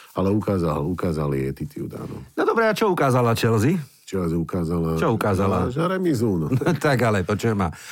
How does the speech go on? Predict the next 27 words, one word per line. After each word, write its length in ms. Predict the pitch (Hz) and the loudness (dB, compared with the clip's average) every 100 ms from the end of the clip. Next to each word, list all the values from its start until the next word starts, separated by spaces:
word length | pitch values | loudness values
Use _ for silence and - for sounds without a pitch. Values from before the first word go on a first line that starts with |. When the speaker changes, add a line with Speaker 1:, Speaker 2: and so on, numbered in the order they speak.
| - - | -16 -6
Speaker 2:
môžeš 480 | 104 113 135 123 113 | 0 2 4 4 2
dať 160 | 104 101 | 2 2
remízu, 420 | 101 101 98 92 | 2 2 2 2
ale 160 | 98 107 | 2 4
nula 320 | 120 147 151 | 4 4 4
nula 300 | 147 143 147 | 4 4 4
na 160 | 131 120 | 2 2
Líci? 400 | 135 165 190 123 - - | 2 0 -2 -2 -6 -20
Speaker 1:
Však 200 | - 123 | -18 -10
dobre, 300 | 160 156 143 | -6 -2 -2
tak 120 | 104 92 | -2 -2
ale 220 | 90 90 | 0 0
Leeds 160 | 110 | 0
hral 80 | 104 | 0
Speaker 2:
A 80 | 98 | 0
čo 160 | - 170 | 2 2
je 80 | |
na 100 | 151 | 2
Speaker 1:
dobre, 80 | 120 | 2
Speaker 2:
tom 120 | 120 107 | 2 2
dobre? 160 | 104 | 2
Speaker 1:
Leeds 160 | 117 117 | 2 2
hral 160 | 117 | 2
dobre, 300 | 101 104 95 82 | 2 2 2 0
no 220 | 71 67 | -2 -4
tak 120 | - | -8
Speaker 2:
Ale 280 | - - 78 | -6 -4 -4